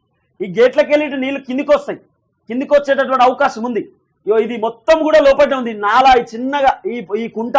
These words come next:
ఈ చిన్న కుంట, ఇది పెద్ద ఎత్తున ఇది ఏది ఫిలిం సిటీ లోపలనే కనబడుతున్నది మీకు. So, ఇది మొత్తం కూడా ఇందిరాసాగర్ అని చెప్పి పెద్ద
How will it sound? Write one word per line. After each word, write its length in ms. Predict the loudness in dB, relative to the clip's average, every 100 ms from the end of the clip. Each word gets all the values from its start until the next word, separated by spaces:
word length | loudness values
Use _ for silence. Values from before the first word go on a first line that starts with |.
| 2 0
ఈ 40 | -12 -10
చిన్న 180 | -6 -6
కుంట, 200 | -6 0 2 2 -4 _ _ _
ఇది 100 | -14 -4
పెద్ద 200 | -6 2 4 6
ఎత్తున 240 | 4 0 0 -4 _ _ -8
ఇది 140 | -4 -4 -6 -10 _ _ 2
ఏది 140 | 2 2 -4
ఫిలిం 200 | -4 -4 -6
సిటీ 200 | -6 0 2
లోపలనే 320 | 2 2 2
కనబడుతున్నది 480 | 2 2 0 -4 -6
మీకు. 140 | -10 _ _ _ _ _
So, 60 | 2 2
ఇది 80 | 2
మొత్తం 200 | 0 0 0
కూడా 100 | 2 2
ఇందిరాసాగర్ 520 | 2 2 4 2 0 0
అని 80 | -2
చెప్పి 160 | -2 -4
పెద్ద 200 | -4 0